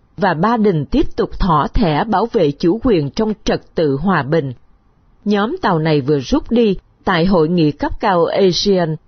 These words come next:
Thủ tướng Nguyễn Xuân Phúc vừa mở miệng lên tiếng, cần bảo đảm an ninh trật tự ở Biển Đông,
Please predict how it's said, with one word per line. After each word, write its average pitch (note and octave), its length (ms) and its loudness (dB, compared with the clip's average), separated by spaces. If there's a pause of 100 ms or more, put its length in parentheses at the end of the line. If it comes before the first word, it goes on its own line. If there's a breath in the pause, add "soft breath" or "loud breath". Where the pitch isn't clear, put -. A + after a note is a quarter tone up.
(220)
Thủ F3+ 340 2
tướng C4+ 260 2
Nguyễn E3+ 240 0
Xuân F3+ 260 0
Phúc D4 320 -2
vừa F3+ 160 0
mở D3+ 300 0
miệng G3+ 260 0
lên E3+ 260 0
tiếng, G#3+ 300 0 (500 loud breath)
cần D#3+ 340 0
bảo D#3 180 0
đảm F3+ 280 -2
an A3+ 280 2
ninh A3+ 180 2
trật - 320 -4
tự E3 260 2
ở D#3 180 0
Biển F#3 340 -2
Đông, G3 260 0